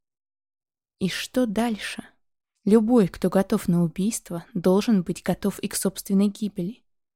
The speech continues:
Половина нынешней аристократии втайне желает мне смерти. Пусть хоть полюбуются на нее». «Как у тебя язык поворачивается такое говорить?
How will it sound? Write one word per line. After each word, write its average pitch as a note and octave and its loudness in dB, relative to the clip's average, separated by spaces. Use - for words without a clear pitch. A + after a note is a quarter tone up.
Половина B3+ 8
нынешней A#3+ 6
аристократии A#3+ 0
втайне F3 2
желает F3+ 0
мне F#3+ 2
смерти. - -4
Пусть - -2
хоть - -2
полюбуются A#3+ 2
на G#3+ 6
нее». F#3 2
«Как - -4
у G#3+ 0
тебя A3 2
язык A#3 2
поворачивается F3+ 0
такое F#3+ 2
говорить? F#3+ 0